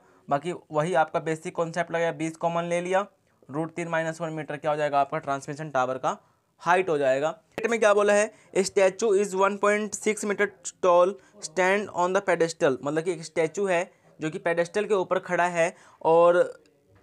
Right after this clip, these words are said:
स्टो-, स्टैचू की हाइट है वो कितनी है, वन पॉइंट सिक्स मीटर। देखो पेडेस्टल क्या होता है, पेडेस्टल आपने देखा होगा कहीं पे मूर्ति खड़ी रहती है चौराहे पे,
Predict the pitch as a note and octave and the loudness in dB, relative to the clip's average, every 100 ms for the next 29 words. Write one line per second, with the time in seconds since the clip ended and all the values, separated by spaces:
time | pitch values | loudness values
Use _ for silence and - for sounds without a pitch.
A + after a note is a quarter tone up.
0 | _ - - - F#3+ F#3+ E3+ C#3+ D#3 F3+ | _ -14 -8 2 4 6 4 -2 -2 0
1 | E3 G3+ G#3 F#3+ F3+ F#3 F#3+ F#3 F#3+ G3 | 0 0 -2 0 2 2 0 -4 -8 -6
2 | F#3+ D3+ D#3+ D#3+ E3+ E3 D#3 D3 C3 D3+ | -6 -2 -2 -4 -8 -8 -10 -8 -8 -8
3 | D3+ D3 - _ _ _ _ _ _ _ | -6 -8 -10 _ _ _ _ _ _ _
4 | - E3 F#3 F#3 A3 A3 G#3+ G#3 G3+ F3+ | -4 0 0 -2 -2 2 2 2 -2 -2
5 | F3+ F3+ F#3 F3 F3+ F3 F3 F3 E3+ F3 | -2 -2 -2 -2 -4 -4 -2 -2 -2 -4
6 | F3 F3 E3 D#3+ E3+ F3 E3 D#3 D3+ E3 | -6 -6 -6 -6 -6 -4 -2 -2 -2 -4
7 | D#3+ D#3 D3 D3+ D3 B2 | -4 -2 0 -2 -6 -8